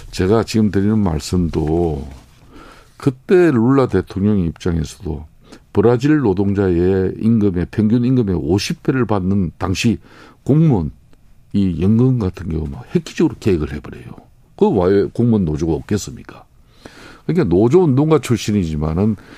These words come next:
이렇게 때로는 시장 친화적으로 하고 실용주의 정책을 통해서 경제 성장의 원동력도 만들고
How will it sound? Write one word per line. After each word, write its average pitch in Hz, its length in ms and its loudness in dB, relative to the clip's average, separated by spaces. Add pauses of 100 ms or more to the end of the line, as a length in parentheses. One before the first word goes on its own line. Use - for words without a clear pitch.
(200)
이렇게 95 360 -2
때로는 98 460 0
시장 87 520 -4
친화적으로 85 640 -2
하고 82 240 -4
실용주의 104 560 0
정책을 85 460 -2
통해서 92 720 -2 (880)
경제 92 260 0
성장의 98 440 0
원동력도 98 640 0
만들고 78 640 -2